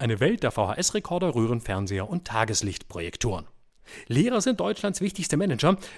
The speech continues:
und über weite Strecken verweigern sie sich der Digitalisierung. In der Corona-Zeit hat sich die Lernzeit der Schüler halbiert. Dafür hat sich die Zeit am Smartphone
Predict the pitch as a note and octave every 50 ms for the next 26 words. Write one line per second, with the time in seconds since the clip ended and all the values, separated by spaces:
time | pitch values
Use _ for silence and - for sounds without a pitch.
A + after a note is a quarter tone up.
0 | - - - C#3+ B2+ A#2+ C3+ - F3+ A3+ A#3+ - - - B2+ A#2+ - D#3+ - C#3+
1 | F3 F#3+ G#3+ F#3 C#3 G#2+ A2 G2+ A2+ C#3 - - F3 C#3 B2 A#2 G#2 - G#2 A#2+
2 | C3+ D#3 G3+ D3+ G2 F#2 - - - - _ _ - - A2+ A#2 A2 - G#2+ F#2+
3 | C#3 G#3+ G3+ B2+ G2+ - - A2 D3+ F3 - - C3 - - A#2 - - G#2+ G2+
4 | G#2 A2+ D3 F#3+ F#3+ - - E3+ E3+ - C3+ A2+ - - - C#3+ C#3 D3 D3 C#3+
5 | - - - B2+ C3 C3 A#2+ C3+ G3 F#3+ A2+ - - - _ _ _ _ _ _
6 | _ - A#2 A#2+ B2 C#3 - G#3+ G3 D3 D3+ C3+ - - A2+ - - A2 - -
7 | A#2 A#2+ C3+ C#3 A#2+ G2+ - - C3+ D#3+ G3+ A2 - - A#2+ G#2 A2 D3 D#3+